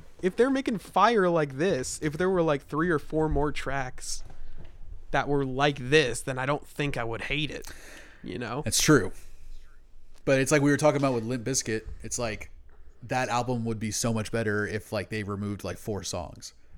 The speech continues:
Speaker 2: So if this ended up being, like, sixteen tracks, because that's what, like, a usual hip hop record is, it's like there's gonna be some filler in there.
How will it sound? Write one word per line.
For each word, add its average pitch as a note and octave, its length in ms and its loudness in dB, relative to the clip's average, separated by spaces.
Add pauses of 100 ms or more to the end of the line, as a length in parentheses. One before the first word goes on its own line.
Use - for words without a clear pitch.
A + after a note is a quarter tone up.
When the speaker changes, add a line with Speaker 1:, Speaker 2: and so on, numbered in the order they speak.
(140)
Speaker 2:
So - 140 -2
if G#2 80 -2
this B2+ 180 0
ended C#3 160 4
up A2+ 80 2
being, A#2 180 0
like, G#2 240 -6 (540)
sixteen E3+ 520 0
tracks, G2 640 -2 (800)
because A2+ 180 0
that's G#2+ 200 0
what, A2 80 0
like, G#2 120 -2
a G#2 60 0
usual A#2 340 0
hip G#2 180 -2
hop F#2+ 280 0
record G2 320 -4
is, F2+ 180 -4
it's G2 120 -6
like G2 120 -4
there's G#2 200 -8 (100)
gonna D3+ 220 -2
be A#2+ 100 0
some G#2+ 160 -4
filler F2+ 400 -4
in C#2+ 80 -12
there. C2+ 300 -14